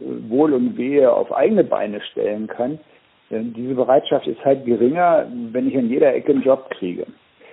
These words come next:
Vermeintliche Sicherheitsaspekt, der zählt ja ganz viel, auch gerade bei Älteren, ne? Und dann werden eben auch schneller mal Jobs akzeptiert, die eben in einem prekären Bereich entlohnt sind. Das ist halt einfach,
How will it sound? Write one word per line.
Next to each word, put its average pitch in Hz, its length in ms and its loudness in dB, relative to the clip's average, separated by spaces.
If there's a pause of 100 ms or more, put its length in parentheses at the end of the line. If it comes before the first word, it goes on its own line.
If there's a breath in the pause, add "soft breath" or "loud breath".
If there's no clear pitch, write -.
Vermeintliche 139 760 0
Sicherheitsaspekt, 131 1200 -2
der 117 240 0
zählt 147 240 2
ja 117 120 0
ganz 123 280 -2 (140)
viel, 120 240 0
auch - 140 -4
gerade 113 260 0
bei - 80 2
Älteren, 120 720 -4
ne? 107 240 -8 (640 loud breath)
Und 113 200 0
dann 120 240 2
werden 127 300 2
eben 131 260 -2
auch - 300 0 (560)
schneller 143 320 2
mal 127 240 2
Jobs 127 320 -2
akzeptiert, - 840 -2
die 120 220 0
eben 127 160 -2
in - 140 -2
einem - 80 -4
prekären 120 540 0
Bereich 131 360 0
entlohnt 95 540 -8
sind. 95 240 -8
Das - 140 -4
ist - 160 -12
halt 139 180 2
einfach, 117 340 0